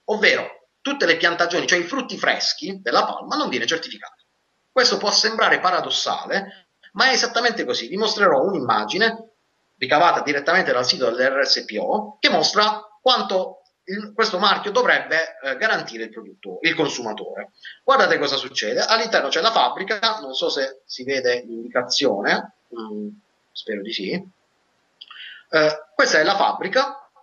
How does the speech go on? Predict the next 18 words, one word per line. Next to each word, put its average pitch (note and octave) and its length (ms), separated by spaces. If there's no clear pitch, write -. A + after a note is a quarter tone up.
La - 120
fabbrica, C3 720
eh, B2 480
re-, F3+ 300
produce C3 720
l'olio, F#3 680
l'olio C3+ 760
viene C3+ 260
esportato, C#3+ 880
la E3 120
fabbrica D3+ 420
è D#3+ 100
certificata, C#3 840
guardate, G2+ 340
questi A#2+ 200
sono G#2+ 120
i G2+ 40
certificati, A#3 720